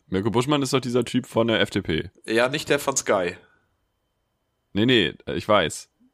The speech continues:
Speaker 1: Das, wir haben in der letzten Folge drüber geredet,
Speaker 2: Ja.
Speaker 1: über die
Speaker 2: Mi-, genau,
Speaker 1: Ministerien
Speaker 2: Mirko
Speaker 1: da,
Speaker 2: Buschmann
Speaker 1: ja.
Speaker 2: und, äh, Michael Kretsch-, Kretschmer, der
Speaker 1: Mhm.
Speaker 2: Ministerpräsident
Speaker 1: Ja, ja.
Speaker 2: von Sachsen. Die saßen in einer Sendung bei Maybrit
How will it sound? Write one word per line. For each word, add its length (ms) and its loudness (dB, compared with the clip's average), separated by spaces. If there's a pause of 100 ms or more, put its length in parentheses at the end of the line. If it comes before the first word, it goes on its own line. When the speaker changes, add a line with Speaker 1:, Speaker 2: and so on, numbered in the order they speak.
(120)
Speaker 1:
Das, 340 -6
wir 100 2
haben 140 2
in 80 0
der 80 4
letzten 120 -6
Folge 180 0
drüber 160 2
geredet, 360 0
Speaker 2:
Ja. 120 4
Speaker 1:
über 100 2
die 240 -4 (600)
Speaker 2:
Mi-, 160 -10
genau, 220 2
Speaker 1:
Ministerien 320 2
Speaker 2:
Mirko 60 2
Speaker 1:
da, 60 -2
Speaker 2:
Buschmann 400 0
Speaker 1:
ja. 80 -8
Speaker 2:
und, 240 -4 (420)
äh, 680 2 (120)
Michael 340 0
Kretsch-, 340 -2 (140)
Kretschmer, 640 -4
der 580 -2 (200)
Speaker 1:
Mhm. 220 -2
Speaker 2:
Ministerpräsident 680 -4
Speaker 1:
Ja, 60 0
ja. 60 0
Speaker 2:
von 320 -6
Sachsen. 420 -4 (480)
Die 80 -10
saßen 340 0
in 60 -4
einer 200 -4
Sendung 300 -2
bei 120 0
Maybrit 360 -2